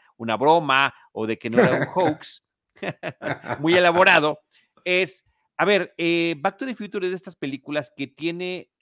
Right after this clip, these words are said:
Speaker 1: la ventaja que no todas tienen, tener un soundtrack, em, instrumental muy reconocible. Ya cantaba yo algunas, bueno, no, no sé cantar, pero al menos traté de imitar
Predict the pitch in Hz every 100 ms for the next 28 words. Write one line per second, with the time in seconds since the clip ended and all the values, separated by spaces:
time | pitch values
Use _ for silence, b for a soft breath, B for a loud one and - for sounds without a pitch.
0 | _ _ _ _ - 151 151 147 147 143
1 | - 180 - 156 156 - _ _ _ -
2 | 131 147 156 147 127 123 139 127 117 127
3 | 156 175 - 170 160 147 147 _ b b
4 | b _ - 113 110 110 110 - 131 -
5 | 139 135 135 160 160 151 165 196 156 107
6 | - 95 107 180 - _ _ _ _ _
7 | - 110 113 - 104 110 107 107 104 107
8 | 98 135 107 _ 104 120 120 127 - 82
9 | 95 - 90 92 117 104 - _ _ _
10 | _ 110 104 127 113 101 98 107 117 110